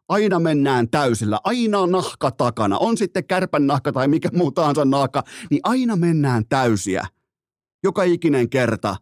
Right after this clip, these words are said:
Ja aina mennään myös punaiselle alueelle. Ja on muuten kovakuntoinen jätkä. On muuten, pystyy muuten kesä-, siis kuten raportit on osoittanut ja kuinka,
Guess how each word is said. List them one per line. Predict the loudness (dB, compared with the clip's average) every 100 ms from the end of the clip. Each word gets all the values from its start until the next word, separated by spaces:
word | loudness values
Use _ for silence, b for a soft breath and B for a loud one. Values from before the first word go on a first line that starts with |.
| _ _ _ _
Ja | -2
aina | 0 2
mennään | 2 2 2 2
myös | 2 0
punaiselle | 0 0 0 0 0
alueelle. | 0 2 2 2 2
Ja |
on | 2 0
muuten | 0 0 -2 0
kovakuntoinen | 0 0 0 0 2 2 2
jätkä. | 0 -2 -2
On | 0 0
muuten, | 0 0 0 -2 B B B B
pystyy | -2 0 0
muuten | 0 0 0 -2
kesä-, | -2 -2
siis | -2 -4 b b b b _ _ _ _ _
kuten | -4 -2 0
raportit | 0 0 0 0
on | 0
osoittanut | 0 0 0
ja | 2
kuinka, | 0 2 0 -2